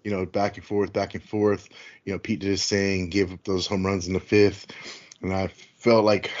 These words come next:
they kind of could have gone to the bullpen a little bit sooner, but I mean, I think, <laughs> uh,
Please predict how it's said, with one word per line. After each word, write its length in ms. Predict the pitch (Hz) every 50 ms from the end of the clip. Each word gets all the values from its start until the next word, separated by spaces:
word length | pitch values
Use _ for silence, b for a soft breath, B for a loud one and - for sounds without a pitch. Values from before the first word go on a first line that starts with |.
| B B B B
they 260 | 101 113 107 95 - - _ -
kind 240 | - 135 143 147 151
of 80 | 139
could 140 | - - 143
have 80 | 151 135
gone 160 | 143 143 143
to 60 | 143
the 80 | 139 131
bullpen 260 | 131 139 139 139 -
a 180 | 135 131 131
little 160 | 127 127 131 127
bit 160 | 135 123 110
sooner, 380 | - - 135 135 135 139 139
but 320 | 120 113 104 98 98 95 - B B B B B B B B B B _ _ _ -
I 40 | 92
mean, 220 | 90 95 98 92
I 100 | 90 85
think, 380 | 87 - 101 92 87 - - - -
<laughs> 40 | -
uh, 140 | 101 80